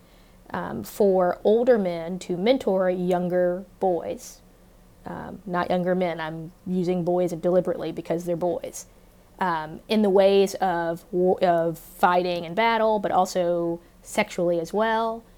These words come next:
Um, and I guess they thought this would solidify loyalties, um,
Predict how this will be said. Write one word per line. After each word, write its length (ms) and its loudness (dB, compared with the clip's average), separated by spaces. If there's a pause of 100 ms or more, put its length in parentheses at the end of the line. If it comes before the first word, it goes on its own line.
(280)
Um, 360 -8 (500)
and 100 -6
I 40 -2
guess 240 4
they 140 0
thought 260 2
this 160 -4
would 120 -2
solidify 720 2
loyalties, 1000 0 (420)
um, 320 -8